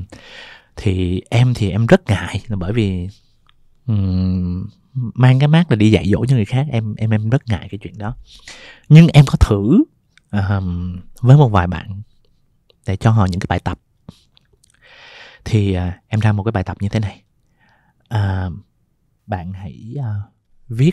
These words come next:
về cái kỷ niệm vui nhất của bạn và bố của mình. Ừ. Và họ bắt đầu họ viết. Và em nói là, à, đừng có dùng tính từ. Cố gắng trong cái đoạn văn này đừng có dùng tính từ. Là bởi vì, à,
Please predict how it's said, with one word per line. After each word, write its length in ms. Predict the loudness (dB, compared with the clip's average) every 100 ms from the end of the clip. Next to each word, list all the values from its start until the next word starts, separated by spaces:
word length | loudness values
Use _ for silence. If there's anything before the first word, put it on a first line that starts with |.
| -2
về 160 | -6 -4
cái 140 | -4
kỷ 120 | -2 -4
niệm 220 | -4 -6
vui 300 | -4 -4 -2
nhất 200 | -4 -6 _ _ _ _ -12
của 100 | -10
bạn 220 | -10 -10
và 100 | -8
bố 240 | -4 -4
của 80 | -4
mình. 140 | -8 -12 _ _ _ _ _ _ _ _ -10
Ừ. 220 | -8 -8 -10 _ _ _ _ _ _ _ _ _ _ _ _
Và 100 | -10
họ 160 | -8 -10
bắt 100 | -8
đầu 80 | -10
họ 120 | -12 -18
viết. 100 | -20 _ _ _ _ _ _ _
Và 260 | -20 -16 -14
em 120 | -12
nói 160 | -10 -8
là, 200 | -10 -12 _ -20 _ _ _ _ _
à, 200 | -6 -4
đừng 180 | -4 -4
có 80 | -2
dùng 240 | -4 -2
tính 160 | -6 -2
từ. 180 | -2 -2 -10 _ -20 -20 _ _ _ -8
Cố 140 | -6
gắng 140 | -6 -8 -12
trong 120 | -12 -12
cái 60 |
đoạn 140 | -10 -12
văn 100 | -14
này 80 | -14
đừng 120 | -14
có 80 | -16
dùng 100 | -12
tính 180 | -12 -10
từ. 160 | -14 -16 _ _ _ _ _ _ _ _ _ _ _
Là 140 | -8
bởi 160 | -6 -4
vì, 280 | -4 -4 -4
à, 300 | -6 -8